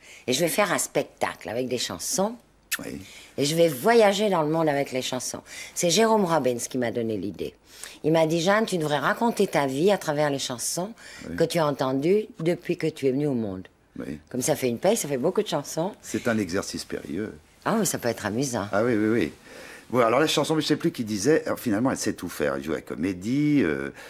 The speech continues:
Speaker 2: euh, elle chante,
Speaker 1: Je sais
Speaker 2: euh,
Speaker 1: faire la cuisine.
Speaker 2: euh, oh oui, bah ça, je sais.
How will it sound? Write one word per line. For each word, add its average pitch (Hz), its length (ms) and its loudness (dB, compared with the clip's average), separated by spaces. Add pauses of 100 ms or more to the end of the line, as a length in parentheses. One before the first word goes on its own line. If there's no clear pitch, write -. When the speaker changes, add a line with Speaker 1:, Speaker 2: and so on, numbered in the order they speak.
(220)
Speaker 2:
euh, - 280 -4
elle 90 100 -2
chante, 143 720 2
Speaker 1:
Je 104 40 4
sais 95 100 6
Speaker 2:
euh, 87 60 4
Speaker 1:
faire 139 120 4
la 131 100 4
cuisine. 127 340 -2
Speaker 2:
euh, 98 400 2
oh 85 120 0
oui, 123 140 6
bah 104 100 2
ça, 135 140 0
je 104 120 -2
sais. 92 260 2